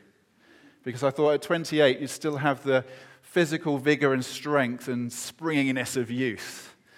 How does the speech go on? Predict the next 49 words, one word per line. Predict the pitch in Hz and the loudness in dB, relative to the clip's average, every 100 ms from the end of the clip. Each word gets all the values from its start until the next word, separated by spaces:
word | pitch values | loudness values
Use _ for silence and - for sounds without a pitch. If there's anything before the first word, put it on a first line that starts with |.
| - | -20
still | - - 135 | -14 -4 -2
at | |
your | 131 123 | 0 0
physical | 120 165 131 131 131 120 | 0 -4 -2 -4 -4 -4
prime. | - 156 139 113 139 - - - _ | -4 0 2 2 -2 -8 -20 -20 _
But | 165 | 6
at | 170 | 6
twenty-eight, | 165 196 185 180 170 165 | 4 2 2 4 4 4
you're | 156 | 0
probably | - 196 170 | -2 0 0
just | 151 180 170 | 2 0 0
about | 165 156 147 147 - - _ | 0 4 4 2 -8 -20 _
old | 151 170 156 | 2 4 2
enough | 131 | -2
to | - | -2
be | 135 | -8
taken | 127 139 135 135 | -2 -2 -2 -6
seriously | 127 156 151 135 - 117 | -8 -2 0 -2 -6 -8
by | 107 | -6
people. | 98 107 92 98 101 _ 233 - - - - - - - _ | -8 -12 -16 -18 -20 _ -20 -20 -20 -20 -20 -20 -20 -20 _
I | |
mean, | 127 | -6
and | 127 | 2
those | 139 143 | 2 2
of | |
you | 135 131 | 0 0
who | |
are | |
under | 139 127 | 0 -2
twenty-eight, | - 123 - 131 | -4 -2 0 0
it's | 135 | 0
not | 165 | -4
that | 147 | -2
we | 135 | 2
don't | 143 - | 0 0
take | 120 113 | -4 -6
you | |
seriously, | 107 117 107 - 110 110 - - - - - - - - - - - | -6 -6 -6 -6 -6 -6 -10 -16 -16 -18 -18 -16 -16 -18 -20 -20 -2
but | 160 | 0
we'll | 170 | 2
take | 175 196 | 4 4
you | 175 | 4
more | 165 170 | 4 4
seriously | 165 151 139 143 | 4 0 0 0
once | 139 143 131 | -2 -2 0
you | |
get | 139 139 | 2 2
past | 131 120 | 0 -2
twenty-eight. | 139 127 135 104 - | -2 2 2 2 -2